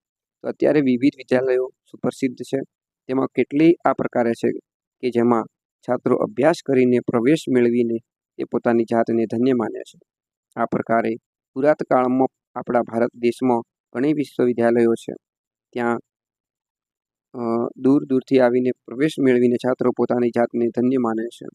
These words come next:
એના પછીનો બીજો ફકરો છે, એમાં પણ તમે આ રીતે અહીંયા આપેલો છે પ્રમાણે ગુજરાતીમાં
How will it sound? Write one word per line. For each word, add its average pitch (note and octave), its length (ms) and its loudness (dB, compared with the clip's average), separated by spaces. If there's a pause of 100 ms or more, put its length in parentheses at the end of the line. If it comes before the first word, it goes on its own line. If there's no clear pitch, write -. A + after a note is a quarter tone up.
(960)
એના A#2+ 200 -2
પછીનો A#2+ 320 -4
બીજો A#2 240 -2
ફકરો B2 360 -4
છે, A#2+ 240 -10 (160)
એમાં B2+ 160 -4
પણ C3 140 -4
તમે B2+ 220 0
આ A#2+ 60 2
રીતે A#2+ 180 -2
અહીંયા A#2 220 -4
આપેલો B2 220 -4
છે B2 180 -12
પ્રમાણે A#2 300 -6
ગુજરાતીમાં A2+ 500 -6